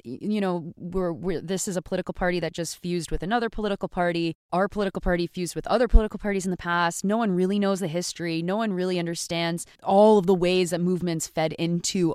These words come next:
where we are today. So let's have, let's have a chat." And so we invited anybody that wanted to come. We picked, well, we identified some movements that we wanted to hear the history of. Uh, there was a, t-, a last minute kind of problem where, you know, we couldn't get everybody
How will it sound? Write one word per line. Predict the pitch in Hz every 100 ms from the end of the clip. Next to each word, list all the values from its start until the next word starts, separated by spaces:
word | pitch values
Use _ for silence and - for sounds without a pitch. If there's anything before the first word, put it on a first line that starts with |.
| -
where | 175 160 175
we | 165 160
are | 156
today. | 151 190 277 196
So | 165 170
let's | 196 -
have, | - 151 147 151 - _ _ _ _ -
let's | 226
have | 202 165
a |
chat." | - 147 143 - - _ _ _ _ _ -
And | 214
so | 202 240
we | 226 226
invited | 240 180 190 190 208 190 180 - -
anybody | 165 208 240 247
that | 240
wanted | 226 214
to | 202
come. | 165 165 180 220 - _ _ _ -
We | 165 196 202 -
picked, | - 240 - - - _ _ -
well, | 185 156 151 - _
we | 214 220
identified | 190 208 233 285 214
some | - 185
movements | 170 180 233 269
that | 196
we | 175
wanted | 170 175 180
to |
hear | 156 185
the | 165
history | 160 165 202 208
of. | 233 294 -
Uh, | 165 160 151
there | 165
was | 170 160
a, | - 156
t-, | - 165
a | 151
last | 160 165 -
minute | 175 170 -
kind | - 165
of | 156 _
problem | - 156 156 156
where, | 147 143
you | 147 156
know, | 156
we | 156
couldn't | 160 151
get | 147 -
everybody | 151 156 151 147 143 143